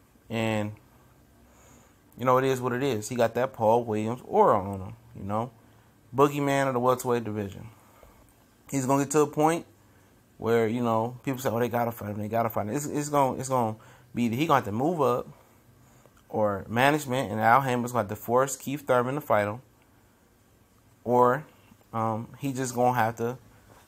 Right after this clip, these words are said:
he has to just stay busy, or somebody gonna have to lay the blueprint on how to beat him, have a little success so people get courage to fight him.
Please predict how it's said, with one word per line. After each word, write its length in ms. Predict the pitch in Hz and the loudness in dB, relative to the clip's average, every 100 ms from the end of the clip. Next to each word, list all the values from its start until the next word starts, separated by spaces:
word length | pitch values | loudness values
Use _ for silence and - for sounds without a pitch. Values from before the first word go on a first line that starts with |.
| _ - - | _ -20 -10
he 120 | 135 | 2
has 260 | 143 139 127 | 4 4 2
to 60 | |
just 300 | 131 139 - | -6 -6 -8
stay 180 | - 120 | -6 -4
busy, 380 | 135 202 151 101 | 0 0 0 -4
or 140 | 90 123 | -2 0
somebody 240 | 139 135 | 4 4
gonna 100 | 139 | 4
have 60 | 131 | 0
to 60 | |
lay 120 | 113 123 | 2 2
the 80 | |
blueprint 400 | 131 143 139 135 | 2 0 0 0
on 60 | 131 | 4
how 100 | 127 | 2
to 80 | 139 | 2
beat 200 | 123 117 | -2 -2
him, 180 | 117 117 - - - | -4 -8 -18 -20 -2
have 180 | 120 117 | 2 4
a 40 | |
little 180 | 123 127 | 2 0
success 400 | 127 120 123 120 | -2 0 0 0
so 100 | 117 | -2
people 300 | 113 117 113 | -4 -4 -2
get 180 | 113 107 | -4 -2
courage 260 | 117 113 110 | -2 -2 -4
to 80 | |
fight 260 | 104 107 98 | 0 0 0
him. 120 | - | -8